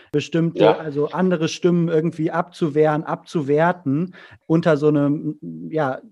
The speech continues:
Speaker 1: Deckmantel der Objektivität oder Neutralität, der aber natürlich nie gegeben ist. Also ich finde, ja, das war jetzt in der ganzen Debatte, wie sie jetzt in den letzten Wochen, ähm, auch in Deutschland in der Presse viel lief, irgendwie sehr stark deutlich, dass da einfach,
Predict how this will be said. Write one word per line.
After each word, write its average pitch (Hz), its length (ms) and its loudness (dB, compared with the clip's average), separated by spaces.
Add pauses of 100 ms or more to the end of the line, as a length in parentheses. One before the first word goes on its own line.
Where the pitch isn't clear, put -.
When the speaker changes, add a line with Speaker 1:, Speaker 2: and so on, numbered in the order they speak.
(120)
Speaker 1:
Deckmantel 160 680 4
der 143 300 2
Objektivität 156 960 -2
oder 143 200 0
Neutralität, 147 1040 -2 (300)
der 156 140 0
aber 156 140 -2
natürlich 156 340 -2
nie 175 200 2
gegeben 170 480 0
ist. - 420 -16
Also 135 560 -4 (340)
ich - 80 -16
finde, 156 280 0 (440)
ja, 156 220 -2
das 151 200 -6
war 160 80 4
jetzt 160 180 -2
in 165 140 -4
der 151 140 0
ganzen 156 520 -4
Debatte, 151 460 -2
wie 151 80 -4
sie 147 100 -4
jetzt 151 160 -2
in 151 80 -6
den 143 100 -2
letzten 156 360 -4
Wochen, 151 440 -2
ähm, 139 300 -8
auch 139 220 -10 (280)
in 151 160 -8
Deutschland 165 380 -2
in 151 100 -6
der 143 120 -2
Presse 180 280 -2
viel 160 220 -2
lief, 151 260 -2
irgendwie 143 460 -2 (360)
sehr 156 200 0
stark 151 380 -2
deutlich, 165 440 2
dass 147 200 -2
da 143 120 0
einfach, 151 460 -2